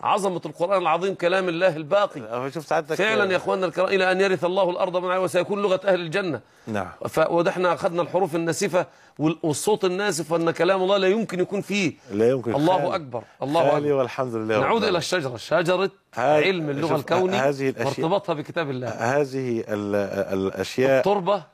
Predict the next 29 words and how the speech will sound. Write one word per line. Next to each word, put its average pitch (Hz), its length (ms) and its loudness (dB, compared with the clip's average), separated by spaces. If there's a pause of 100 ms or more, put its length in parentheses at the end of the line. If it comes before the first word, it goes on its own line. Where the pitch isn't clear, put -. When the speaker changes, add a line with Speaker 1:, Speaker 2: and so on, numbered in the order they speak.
Speaker 2:
ما 107 100 -4
حدش 123 320 -6
اخترعها. 120 460 0
Speaker 1:
قلنا 180 120 -2
التربة 170 360 0
يا 160 60 2
دكتور. 180 340 -2
Speaker 2:
أيوة، 107 220 0
التربة 147 760 0 (720)
Speaker 1:
التربة - 320 -2 (100)
اللي 180 120 2
هي 185 40 4
Speaker 2:
هي، - 20 2
Speaker 1:
حرف 175 240 -4
الإيه؟ 175 300 -2
Speaker 2:
هي 123 180 2
حرف 127 260 -8
البي. 90 300 -2 (100)
Speaker 1:
حرف 180 240 -2
الميم. 160 400 -2
Speaker 2:
آه، 101 180 0
أيوة، 82 240 -4
بارك 85 160 -2
الله 185 80 4
Speaker 1:
ألف، 165 180 -4
Speaker 2:
فيك. 82 180 -20
Speaker 1:
لام، 175 500 2 (160)
Speaker 2:
ميم. 117 220 -2
Speaker 1:
ميم. 165 320 0